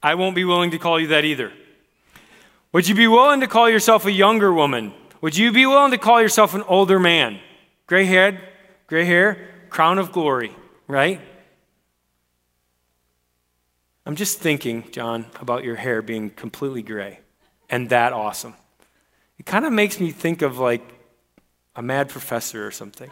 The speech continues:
I don't know. You're definitely a younger man. No gray hairs there. Okay. I got John pegged.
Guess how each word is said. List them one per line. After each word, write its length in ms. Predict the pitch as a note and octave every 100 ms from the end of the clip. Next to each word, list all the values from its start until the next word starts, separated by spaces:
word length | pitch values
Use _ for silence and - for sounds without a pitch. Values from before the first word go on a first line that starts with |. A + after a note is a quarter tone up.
| _ -
I 60 | B2+
don't 120 | A#2
know. 120 | G#2+ - - - - - - - - _ _ _ _ _ _ _ _ _ _ _
You're 240 | E3+ A3+ A3+
definitely 560 | E3 A3+ A3+ A3 A3
a 40 | G3+
younger 360 | F3+ F3+ E3+
man. 280 | D#3 B2+ A2
No 140 | B2 D3+
gray 200 | D#3+ D3
hairs 240 | B2 -
there. 140 | - - -
Okay. 320 | D#3+ D#3 - - - - - - - _ _ _ _ _ _ _ _ _ _ -
I 60 |
got 220 | C#3 F#3 F3+
John 260 | E3+ D#3
pegged. 400 | - B2+ B2+ C#3+